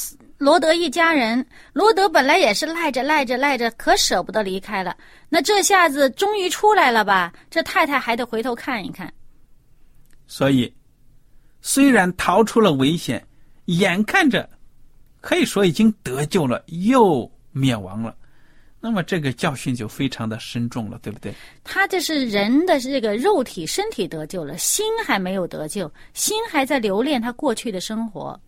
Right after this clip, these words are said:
Speaker 2: 对呀，所以我想这里面的属灵的教训是不言而喻的，非常清楚的。就是说呢，我们如果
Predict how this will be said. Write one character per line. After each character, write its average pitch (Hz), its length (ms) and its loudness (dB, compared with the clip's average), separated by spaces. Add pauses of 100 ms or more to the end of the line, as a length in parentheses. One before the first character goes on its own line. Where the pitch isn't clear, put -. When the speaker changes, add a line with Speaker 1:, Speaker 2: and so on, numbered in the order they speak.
(240)
Speaker 2:
对 131 140 0
呀， 120 180 0 (640)
所 135 220 0
以 123 240 2 (680)
我 139 120 0
想 131 220 0
这 139 140 -2
里 120 140 2
面 120 200 2
的 127 80 0
属 110 320 -8
灵 113 180 -2
的 135 120 0
教 127 220 0
训 117 200 -4
是 110 280 -8 (460)
不 160 120 4
言 123 240 2
而 98 160 -8
喻 120 280 -4
的， - 80 -18 (600)
非 143 180 0
常 117 220 -6
清 127 400 -4
楚 - 160 -14
的。 - 100 -20 (560)
就 - 100 -4
是 120 140 -4
说 127 220 -2
呢， 120 100 0
我 113 160 -2
们 127 140 2
如 170 260 4
果 127 260 2